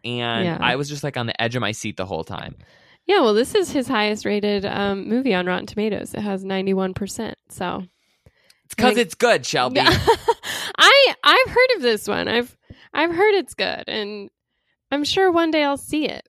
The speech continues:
Speaker 2: but Disney Plus
Speaker 1: I
Speaker 2: just
Speaker 1: feel like
Speaker 2: came out,
Speaker 1: Rob would
Speaker 2: so.
Speaker 1: like it.
Speaker 2: Yeah, well, that, yeah. Okay, I'll let him know. <laughs>
Speaker 1: Well, so you
Speaker 2: Actually,
Speaker 1: could watch it with
Speaker 2: I
Speaker 1: Rob.
Speaker 2: think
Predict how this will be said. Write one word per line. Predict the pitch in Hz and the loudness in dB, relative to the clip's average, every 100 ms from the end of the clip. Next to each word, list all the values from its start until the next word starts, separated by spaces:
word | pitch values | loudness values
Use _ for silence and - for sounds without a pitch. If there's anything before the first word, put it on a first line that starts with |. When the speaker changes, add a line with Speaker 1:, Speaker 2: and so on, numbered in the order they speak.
| - | -12
Speaker 2:
but | 220 208 - _ 226 - 220 | -10 -10 -12 _ -20 -20 -2
Disney | 254 269 277 | 0 2 0
Plus | - 277 269 | 0 -4 -2
Speaker 1:
I | |
Speaker 2:
just | 392 | -2
Speaker 1:
feel | 466 | -2
like | 440 | -2
Speaker 2:
came | - | 0
out, | |
Speaker 1:
Rob | 233 147 160 | 2 2 2
would | 127 | -2
Speaker 2:
so. | - | -2
Speaker 1:
like | 87 - | -4 -4
it. | 123 131 165 _ - | -6 -8 -18 _ -12
Speaker 2:
Yeah, | 214 220 80 | -6 -6 -6
well, | - - - - _ _ _ _ | -8 -8 -10 -12 _ _ _ _
that, | 202 202 _ _ _ - | -10 -10 _ _ _ -20
yeah. | - 185 170 208 277 _ _ 226 | -12 -8 -4 -4 -6 _ _ -8
Okay, | 240 196 | -4 -2
I'll | 202 240 | 0 0
let | 254 | 0
him | 311 | 2
know. | 339 - 247 - | 2 4 4 6
<laughs> | 349 381 - - 508 _ _ _ _ _ _ _ _ _ _ _ _ _ _ _ _ - - | 4 4 0 0 -2 _ _ _ _ _ _ _ _ _ _ _ _ _ _ _ _ -20 -12
Speaker 1:
Well, | 165 269 | -2 0
so | 294 | 2
you | 220 | 2
Speaker 2:
Actually, | 403 466 | 4 4
Speaker 1:
could | 202 | 4
watch | 202 202 | 2 2
it | |
with | 214 175 | -2 2
Speaker 2:
I | 277 294 | 4 6
Speaker 1:
Rob. | 208 | 4
Speaker 2:
think | 302 330 480 | 2 2 0